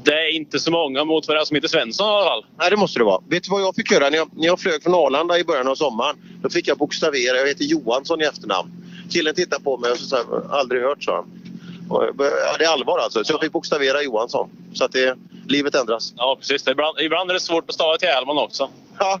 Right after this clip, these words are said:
Speaker 2: ja, det, det, det, det förstår jag. Att, eh, du har nog fått bokstavera det någon gång.
Speaker 1: Ja, idag med.
Speaker 2: Ja. <laughs> Nej, det kan jag tänka mig. Hur har det gått för Ählman då?
Speaker 1: Ja, medel.
Speaker 2: Inte riktigt nöjd?
Speaker 1: Jo, det är, ja,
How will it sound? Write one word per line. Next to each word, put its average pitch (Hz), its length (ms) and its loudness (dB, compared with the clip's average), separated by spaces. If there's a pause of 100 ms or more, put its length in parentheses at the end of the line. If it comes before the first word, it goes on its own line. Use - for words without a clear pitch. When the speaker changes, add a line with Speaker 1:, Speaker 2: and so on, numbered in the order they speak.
Speaker 2:
ja, 180 160 0
det, 208 240 0
det, 160 140 6
det, 147 300 4
det 151 120 0
förstår 190 320 0
jag. 104 160 2
Att, 113 100 -2
eh, 131 680 2
du 151 80 0
har 170 80 2
nog 165 120 -2
fått 160 180 -2
bokstavera 160 460 0
det 147 100 0
någon 131 140 -2
gång. 95 320 0
Speaker 1:
Ja, 143 340 2
idag 156 240 2
med. 139 160 0 (300)
Speaker 2:
Ja. 143 200 0
<laughs> 185 500 -2 (300)
Nej, 160 200 0
det 165 120 -2
kan 180 100 0
jag 175 100 2
tänka 127 280 0
mig. 117 120 -2 (180)
Hur 190 140 0
har 202 80 2
det 196 60 0
gått 202 280 -4
för 220 200 0
Ählman 104 480 -2
då? 85 160 -2 (560)
Speaker 1:
Ja, - 340 -6
medel. 220 380 0 (960)
Speaker 2:
Inte 180 220 2
riktigt 175 260 -2
nöjd? 101 220 -4 (600)
Speaker 1:
Jo, 95 260 -6
det 110 120 -2
är, 120 40 2
ja, 98 340 -2